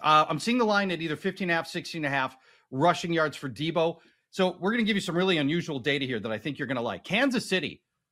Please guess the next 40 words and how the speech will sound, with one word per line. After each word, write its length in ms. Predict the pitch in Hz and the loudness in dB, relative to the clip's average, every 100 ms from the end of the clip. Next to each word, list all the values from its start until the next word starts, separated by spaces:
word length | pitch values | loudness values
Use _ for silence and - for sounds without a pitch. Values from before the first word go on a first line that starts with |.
| - | -8
saw 220 | - 180 | 0 0
the 100 | 175 | 0
fifth 520 | - - 302 320 - | -4 -4 -2 -2 -2
most 400 | 185 208 226 220 - _ | 0 4 4 2 -10 _
wide 380 | 95 123 233 294 | -8 2 2 2
receiver 500 | 277 269 - 254 240 | 0 -4 -4 -4 -4
rushing 420 | 170 185 240 226 165 | 0 0 0 0 -4
attempts 480 | - 143 101 - - - | -4 -6 -8 -14 -12 -4
in 80 | |
the 80 | 180 | -2
regular 480 | 151 196 196 220 202 | 2 0 2 0 -2
season. 480 | - 226 240 117 78 _ _ _ _ - | -4 -4 -4 -6 -12 _ _ _ _ 0
And 120 | 220 | 2
in 100 | 220 | 2
this 140 | 247 262 | 0 0
postseason, 760 | - 294 285 226 170 175 185 - _ _ _ _ _ _ _ _ _ - 98 | 0 0 -2 -4 -2 -2 -2 -8 _ _ _ _ _ _ _ _ _ -20 -10
Jalen 480 | - 160 185 196 | -2 0 2 2
Waddle 320 | 190 247 285 202 | 4 4 4 4
got 180 | 170 | 0
a 40 | 147 | -2
rushing 300 | 143 - 139 | -6 -8 -12
attempt. 300 | 135 127 107 | -10 -10 -10
Stefon 520 | - 214 196 247 214 | 0 2 2 0 0
Diggs, 360 | 302 294 165 104 | 2 2 2 -2
Zay 260 | 170 202 | -2 -2
Flowers, 520 | - 254 294 277 196 | -4 -2 2 2 0
all 120 | 185 262 | 0 0
got 200 | 277 - | -2 -2
carries 320 | 302 285 190 | 0 0 0
against 300 | 208 254 - | -2 -4 -6
the 100 | 262 | -10
Chiefs. 540 | - - 311 180 - _ _ _ - | -8 -6 -6 -6 -12 _ _ _ 0
Waddle, 240 | 269 311 | 0 2
Diggs, 220 | 302 240 | -2 -2
and 100 | 233 | -2
Flowers 300 | - 277 226 | 0 0 0
don't 160 | 247 226 | 0 0
normally 240 | 240 220 | 0 -2
get 260 | 110 240 - | 0 0 0
carries. 460 | 151 113 80 - | -8 -8 -10 -18